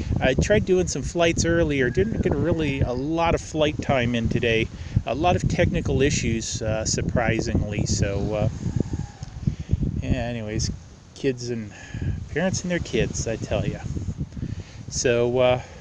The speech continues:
I'm coming down to low battery. He's crossing underneath the bridge. I'm gonna let it hit low battery, then I'm gonna hit,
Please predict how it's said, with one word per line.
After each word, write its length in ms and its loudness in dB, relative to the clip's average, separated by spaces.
I'm 120 -6
coming 260 2
down 240 4
to 60 4
low 160 6
battery. 460 4
He's 280 -6
crossing 540 4
underneath 380 0
the 80 0
bridge. 420 2
I'm 180 0
gonna 180 4
let 180 6
it 100 2
hit 220 2
low 200 6
battery, 420 6
then 160 0
I'm 140 2
gonna 160 2
hit, 240 0